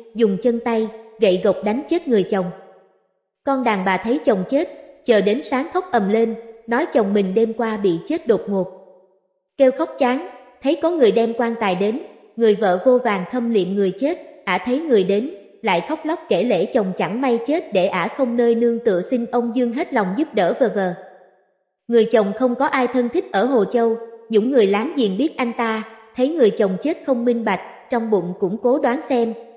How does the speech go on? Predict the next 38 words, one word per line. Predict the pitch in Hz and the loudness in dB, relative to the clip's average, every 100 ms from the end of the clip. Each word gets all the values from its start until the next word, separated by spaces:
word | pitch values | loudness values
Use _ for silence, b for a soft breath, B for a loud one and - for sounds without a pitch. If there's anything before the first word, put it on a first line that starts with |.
| - | -4
nhưng | 247 233 | -2 -2
chỉ | 226 196 | 0 0
thấy | 247 285 | 0 -2
người | 330 208 | 2 2
nhà | 196 185 | 2 -2
họ | 180 170 | 0 -2
Thi, | 175 240 240 226 - - - | 0 -2 -2 -4 -14 -20 -4
họ | 202 180 | 0 2
Dương | 254 240 | 0 0
ra | 240 226 | 0 -2
vào | 220 208 180 | 0 0 2
lo | 214 | 0
liệu, | 226 196 175 175 - - | 2 2 0 -6 -14 -14
họ | - 180 | -2 0
thấy | 180 254 320 | 2 -2 2
tìm | 233 190 | 0 2
hiểu | 196 208 | -2 0
kể | 220 165 214 | 0 0 0
cũng | 190 233 | 0 2
dễ | 226 175 | 2 2
bị | 233 180 185 | 2 0 2
phiền | 220 196 | 0 0
hà, | 208 190 175 - - - | -2 -4 -6 -12 -20 -2
nên | 240 233 233 | 0 0 0
không | 247 | 0
một | 233 190 | 0 0
ai | 233 233 | -2 0
dám | 226 247 | 0 -2
nói | 311 285 311 | -2 -2 0
ra. | 233 220 - - - _ _ _ _ _ _ _ _ _ - | -2 -2 -10 -20 -20 _ _ _ _ _ _ _ _ _ 2
Việc | 233 - | 2 4
của | 208 | 2
người | 262 240 | 4 4
vợ | 196 196 180 214 | 4 2 0 0
kia | 254 | 0
người | 240 208 | 2 2
không | 185 247 233 | 2 -2 0
biết, | 285 | 0